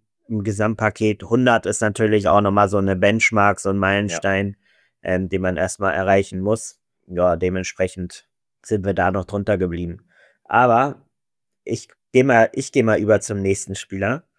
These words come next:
Speaker 2: Okay.
Speaker 1: Weil ich den jetzt ein Jahr lang falsch ausgesprochen habe, nachdem ich gehört habe, wie er sich selber ausspricht.
Speaker 2: Okay, jetzt
Speaker 1: Und zwar
Speaker 2: bin ich gespannt.
Speaker 1: und zwar gehen wir nach Bournemouth, da ist ein Abwehrspieler,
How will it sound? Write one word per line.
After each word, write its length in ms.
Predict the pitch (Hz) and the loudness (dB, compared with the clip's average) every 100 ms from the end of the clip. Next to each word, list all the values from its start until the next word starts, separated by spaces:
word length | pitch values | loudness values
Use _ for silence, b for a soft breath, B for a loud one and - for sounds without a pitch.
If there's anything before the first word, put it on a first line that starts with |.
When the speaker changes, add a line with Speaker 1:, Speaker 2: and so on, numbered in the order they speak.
| _ _ _ | _ _ _
Speaker 2:
Okay. 240 | - 87 110 | -8 -2 2
Speaker 1:
Weil 200 | 107 123 | 4 2
ich 200 | 120 - | 0 2
den 360 | 113 113 104 | 2 4 2
jetzt 260 | 107 - - | 2 2 0
ein 220 | 110 120 | 0 2
Jahr 240 | 110 117 | 4 4
lang 180 | 113 107 | 2 0
falsch 320 | - 123 135 | 2 2 2
ausgesprochen 720 | - 120 - 110 - 98 95 92 | 0 -2 -2 -6 -4 -6 -4 -2
habe, 240 | 92 95 | -2 0
nachdem 320 | 95 - 98 | -2 -2 -4
ich 120 | 101 | -4
gehört 260 | - 101 104 | -2 -2 0
habe, 140 | 92 | -2
wie 100 | 101 | 0
er 100 | 98 | -2
sich 160 | 95 92 | -2 -4
selber 340 | 101 110 92 | 0 2 2
ausspricht. 540 | 90 90 - 98 113 - _ _ _ - | 0 -4 -4 -6 -6 -12 _ _ _ -10
Speaker 2:
Okay, 220 | 95 101 | -4 -4
jetzt 120 | - | 2
Speaker 1:
Und 40 | |
zwar 80 | 101 | 2
Speaker 2:
bin 40 | 107 | 2
ich 60 | |
gespannt. 380 | - 98 90 - - - 110 | 2 2 2 -8 -18 -10 -6
Speaker 1:
und 160 | 107 | -6
zwar 220 | - 113 101 | 0 0 2
gehen 240 | 113 117 | 2 4
wir 260 | 110 107 101 | 4 4 2
nach 240 | 95 107 101 | -4 -8 0
Bournemouth, 640 | 113 127 110 123 - - _ _ _ | 4 4 2 -2 -4 -14 _ _ _
da 200 | 107 107 | 2 4
ist 160 | 107 - | 2 -2
ein 60 | |
Abwehrspieler, 920 | - 127 - 104 - 107 101 104 147 | -4 -2 2 0 0 -4 2 2 2